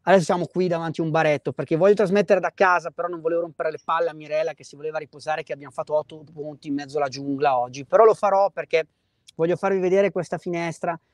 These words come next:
bellissima sulla giungla, e poi il telefono prende solamente in quei dieci centimetri quadri da cui eventualmente tenterò di fare la diretta.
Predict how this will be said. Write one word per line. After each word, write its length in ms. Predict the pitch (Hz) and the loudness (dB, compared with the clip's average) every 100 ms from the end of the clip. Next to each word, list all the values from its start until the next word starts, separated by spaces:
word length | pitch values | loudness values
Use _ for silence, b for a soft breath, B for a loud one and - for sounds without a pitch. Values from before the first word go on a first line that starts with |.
| _ | _
bellissima 560 | - 160 175 156 175 156 | 0 2 2 0 -4 -6
sulla 200 | - 175 | -2 -2
giungla, 400 | 156 160 160 175 | 2 2 4 2
e 140 | 190 | 2
poi 160 | 151 202 | 2 2
il 60 | 165 | 4
telefono 400 | 190 180 185 165 | 4 4 0 2
prende 320 | 185 190 185 | 2 4 2
solamente 500 | 196 185 190 185 185 | 2 2 4 4 4
in 80 | 165 | 6
quei 180 | 180 | 6
dieci 300 | 160 190 170 | 6 6 4
centimetri 560 | 165 175 196 180 165 180 | -2 -8 -8 -10 -8 -8
quadri 380 | 185 170 170 165 | 0 0 0 -2
da 100 | 156 | -4
cui 180 | - 170 | -2 -2
eventualmente 560 | 160 165 160 160 156 | -2 -6 -8 -8 -4
tenterò 420 | - 208 185 180 | 0 0 2 2
di 100 | 170 | 0
fare 160 | - 160 | -2 -4
la 60 | 147 | -4
diretta. 320 | 147 120 | -8 -10